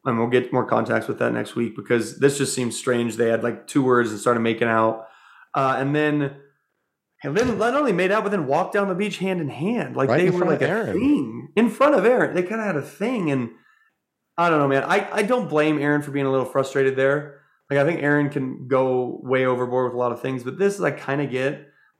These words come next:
Speaker 1: because just 'cause the way we saw the editing we saw. Um,
Speaker 2: Well, and just Ivan flat out lying to Aaron and James
Speaker 1: Yeah,
Speaker 2: in that
Speaker 1: that's what I
Speaker 2: conversation.
Speaker 1: mean.
Speaker 2: Like,
Speaker 1: Exactly,
Speaker 2: that was
Speaker 1: yeah.
Speaker 2: straight up a lie.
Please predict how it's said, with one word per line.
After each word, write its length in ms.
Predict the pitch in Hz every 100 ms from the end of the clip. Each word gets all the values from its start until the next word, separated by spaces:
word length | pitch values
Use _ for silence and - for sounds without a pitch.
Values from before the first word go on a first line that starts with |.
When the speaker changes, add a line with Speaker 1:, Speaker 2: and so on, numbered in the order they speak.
| -
Speaker 1:
because 280 | 196 208 160
just 180 | 220 226
'cause 140 | 233
the 100 | 196
way 140 | 190 170
we 120 | 160
saw 300 | - 143 143
the 140 | 135
editing 320 | 123 127 139
we 100 | 143
saw. 520 | 139 143 135 139 143 - - _ _ _
Um, 720 | 131 127 123 120 120 117 110 _ _ _ _ _ -
Speaker 2:
Well, 120 | 147
and 240 | 156 143
just 240 | 107 110 -
Ivan 480 | 110 101 95 90 80 _
flat 320 | - 110 95 90
out 320 | 87 85 -
lying 480 | 90 92 87 85 82
to 340 | - 87 76
Aaron 300 | 98 92 87
and 140 | 82 82
James 200 | 92 85
Speaker 1:
Yeah, 80 | 185 78
Speaker 2:
in 80 |
that 160 | 82 85
Speaker 1:
that's 60 | -
what 40 |
I 0 |
Speaker 2:
conversation. 520 | 80 165 147 139 135
Speaker 1:
mean. 100 | 139
Speaker 2:
Like, 160 | 85 82
Speaker 1:
Exactly, 320 | 117 135 127
Speaker 2:
that 60 | -
was 160 | 117
Speaker 1:
yeah. 120 | 120 113
Speaker 2:
straight 520 | 123 - - 113 101
up 220 | 85 -
a 40 | 71
lie. 380 | 67 - -